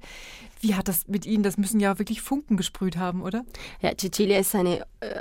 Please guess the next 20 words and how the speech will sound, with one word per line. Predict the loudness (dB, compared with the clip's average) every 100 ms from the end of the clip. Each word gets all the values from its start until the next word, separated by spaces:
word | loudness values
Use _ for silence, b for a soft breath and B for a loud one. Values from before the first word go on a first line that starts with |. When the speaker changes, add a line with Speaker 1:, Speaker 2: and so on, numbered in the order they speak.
| -4
Speaker 2:
eine | 2 4 4
phänomenale | 0 -8 2 6 8 8 8 6 4
Persönlichkeit. | 2 2 2 2 0 0 0 0
Es | 0 0
ist | 0 2
jemand, | 4 6 6
den | 4 4
ich | 2
sehr | -2 0 4 4 4 2 6
oft | 6 6 0 -2
beobachtet | 0 2 0 -4 -10 -6
habe. | 0 2 2
Ich | 0 0
habe | 0 0
sehr | 0 2 2
viele | 2 0 0
Konzerte | 0 -2 -4 -6
von | -4 -2
ihr | -2
gehört | -2 0 0